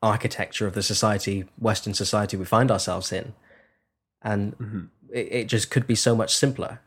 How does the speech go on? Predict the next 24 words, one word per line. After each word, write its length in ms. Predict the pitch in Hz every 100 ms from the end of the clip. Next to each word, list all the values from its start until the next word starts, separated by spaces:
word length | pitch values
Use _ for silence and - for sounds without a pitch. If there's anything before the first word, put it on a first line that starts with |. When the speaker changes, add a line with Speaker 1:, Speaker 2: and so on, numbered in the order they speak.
| -
Speaker 1:
And 260 | 113 101 - - _ _ _ _ _ _ _ _
this 140 | 151 147
is 100 | 127
where 100 | 123
I 80 | 120
think 220 | 120 104
boredom 280 | 135 127 107
can 180 | 107
come 180 | 104 113
in 100 | 110
handy, 340 | 98 135 113 104
because 440 | 110 110 95 - _ _ _ _ _ _
it 200 | 117 123
gives 240 | 135 147 135
us 160 | 120
this 360 | - 110 - - _ _ -
sort 320 | - 113 -
of 140 | 98
stretch 360 | - - 135 -
of 100 | 104
time 440 | - 123 101 90 - _ _ _ _ -
in 100 | 117
order 440 | 120 110 110 110 -
to 480 | - 110 104 104